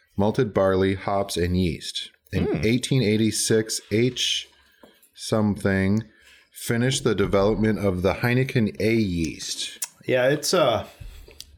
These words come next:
Speaker 2: it's a beer. It is a beer.
Speaker 1: This is the yeast that is still used for the beer. The beer is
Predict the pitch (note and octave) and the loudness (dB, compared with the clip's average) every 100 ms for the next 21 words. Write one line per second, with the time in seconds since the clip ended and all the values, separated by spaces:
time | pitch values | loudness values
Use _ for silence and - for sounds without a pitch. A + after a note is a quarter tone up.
0 | _ - - C#3 E3 A#2+ - - - A2 | _ -6 -2 0 0 0 -4 -16 -6 0
1 | A2+ A2+ A2+ B2 G#2+ G#2 A2+ A2 A2 G#2 | 2 2 0 2 4 2 2 0 2 2
2 | G#2 G#2+ - F#2+ F2 - A#2+ C3 A#2+ G#2 | 2 2 0 0 0 0 2 4 4 4
3 | G2+ G2 - F#2 E2+ F2 D2+ D2+ D#2 F2+ | 2 0 0 0 2 0 0 -2 -2 0
4 | F#2 F2 - - | 2 0 -4 -12